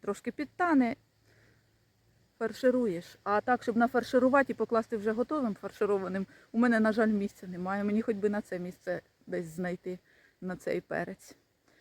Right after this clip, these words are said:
А з помідорами вирішили ото так. Вже якщо будуть наступні помідори, то буде сік томатний. Хто з села, той знає,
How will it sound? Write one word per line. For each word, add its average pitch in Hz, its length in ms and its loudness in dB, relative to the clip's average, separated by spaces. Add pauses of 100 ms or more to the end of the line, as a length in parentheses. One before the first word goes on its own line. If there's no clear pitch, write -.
(140)
А 220 100 -2
з - 60 -6
помідорами 254 600 6
вирішили 190 440 -2
ото 175 240 -6
так. - 380 -20 (100)
Вже 220 140 -2
якщо 247 240 2
будуть 196 260 -2
наступні 330 540 0
помідори, 233 520 0
то 190 120 -10
буде 214 240 -4
сік - 240 -20
томатний. 175 560 -12
Хто 294 160 -2
з - 80 -10
села, 359 240 2
той 233 180 2
знає, 190 380 0